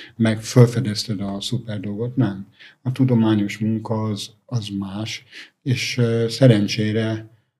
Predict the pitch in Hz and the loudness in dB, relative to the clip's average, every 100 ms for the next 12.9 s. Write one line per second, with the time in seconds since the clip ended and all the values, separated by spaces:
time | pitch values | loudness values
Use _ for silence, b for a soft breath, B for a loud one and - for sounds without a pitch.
0 | _ - 104 104 123 131 113 113 101 104 | _ -8 -4 -4 -2 0 0 0 -4 -2
1 | 110 101 104 107 101 - 101 104 95 104 | -2 -4 -6 -6 -8 -8 -8 -8 -8 -6
2 | 101 104 101 98 - 104 104 110 101 113 | -4 -2 -2 -4 -6 -4 -4 -6 -4 -4
3 | 101 95 - 104 - 110 113 113 113 - | -4 -6 -10 -18 -10 -4 -2 -2 -4 -8
4 | - b b _ _ _ 104 98 98 101 | -16 b b _ _ _ -10 -4 -2 -2
5 | 98 92 104 101 101 95 101 98 98 101 | -4 -2 -2 0 -2 -4 -6 -4 -4 -4
6 | 101 95 92 90 92 90 92 95 95 95 | -4 -6 -8 -12 -14 -14 -12 -12 -10 -12
7 | 98 98 95 104 95 104 101 98 - 104 | -12 -14 -12 -10 -6 -2 -2 -4 -4 -6
8 | 104 - b b b _ - 113 107 104 | -6 -8 b b b _ -8 -2 0 0
9 | 107 110 147 123 107 - 104 - 107 - | -4 -6 -8 -6 -6 -6 -8 -6 -8 -6
10 | 101 95 95 92 98 104 - 101 95 95 | -10 -10 -14 -14 -14 -14 -10 -10 -10 -12
11 | 95 98 101 101 101 - 120 104 98 90 | -12 -12 -6 -4 -4 -6 -4 -2 -4 -6
12 | 95 98 98 95 98 95 98 104 98 | -6 -4 -4 -6 -6 -8 -8 -10 -12